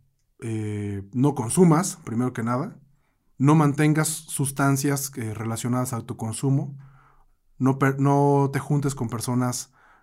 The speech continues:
con las que antes te juntabas para consumir o que te recuerden estas cosas. No vayas a los lugares donde ibas, ¿no? Eh, no escuches esa música que te recuerda o que te evoca.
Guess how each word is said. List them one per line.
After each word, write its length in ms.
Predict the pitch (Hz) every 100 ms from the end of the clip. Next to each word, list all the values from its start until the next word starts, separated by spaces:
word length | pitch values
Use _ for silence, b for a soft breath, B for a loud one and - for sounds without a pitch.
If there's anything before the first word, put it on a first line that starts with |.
| b
con 140 | - 117
las 120 | 117
que 80 | 143
antes 180 | 135 143
te 80 |
juntabas 420 | 139 131 123 123 -
para 160 | 120
consumir 480 | 117 117 123 123 139
o 100 | 123
que 100 | -
te 120 | -
recuerden 480 | 107 104 - 123 123
estas 260 | 120 120 -
cosas. 420 | 110 104 135 - b b b b -
No 140 | 135
vayas 320 | 143 143 135
a 60 | 123
los 180 | 117 110
lugares 400 | 120 123 120 -
donde 260 | 110 107
ibas, 480 | 131 135 117 - - _ -
¿no? 320 | 104 123 160 b b b b b _
Eh, 560 | - 98 98 95 95 98
no 120 | 120
escuches 480 | 131 - 156 156 131
esa 160 | 123 127
música 440 | 139 135 143 233
que 100 | -
te 140 | -
recuerda 440 | 107 104 - 127 127
o 40 |
que 120 | 120
te 100 | 98
evoca. 540 | 110 110 120 120 120